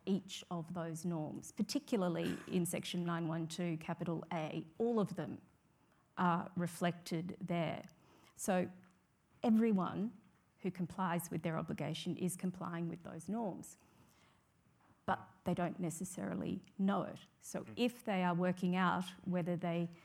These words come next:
Speaker 1: want to push the envelope a little bit, just going to that section doesn't help, because it doesn't help you really think about, well, what are the values and the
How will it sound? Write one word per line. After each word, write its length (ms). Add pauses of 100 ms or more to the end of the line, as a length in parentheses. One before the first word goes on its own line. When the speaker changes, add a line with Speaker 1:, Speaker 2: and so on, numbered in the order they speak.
(180)
Speaker 1:
want 120
to 60
push 420
the 140
envelope 440
a 40
little 260
bit, 320 (760)
just 220
going 260
to 100
that 220
section 380
doesn't 240
help, 460 (520)
because 320
it 100
doesn't 240
help 220
you 80
really 240
think 440
about, 320 (380)
well, 260
what 240
are 60
the 100
values 1040 (500)
and 140
the 160